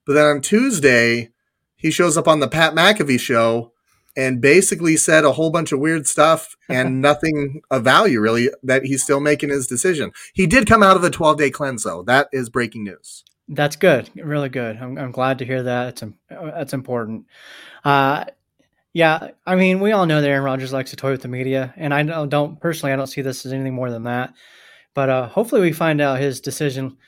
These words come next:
Speaker 2: sooner than later so we can, uh, we can move on from this and start focusing on where he's going and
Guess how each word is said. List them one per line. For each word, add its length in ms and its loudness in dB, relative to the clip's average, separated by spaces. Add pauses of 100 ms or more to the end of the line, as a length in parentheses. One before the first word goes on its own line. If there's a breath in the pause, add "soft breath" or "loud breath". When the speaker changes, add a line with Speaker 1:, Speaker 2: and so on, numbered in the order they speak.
(180 soft breath)
Speaker 2:
sooner 280 0
than 160 0
later 260 2
so 180 -6
we 120 -2
can, 280 -10 (760)
uh, 280 -6
we 100 -12
can 100 -14
move 180 -2
on 260 0
from 220 -4
this 300 -4
and 240 -6
start 200 -10
focusing 500 -10
on 320 -8 (240)
where 160 -4
he's 240 -8
going 420 -4
and 160 -12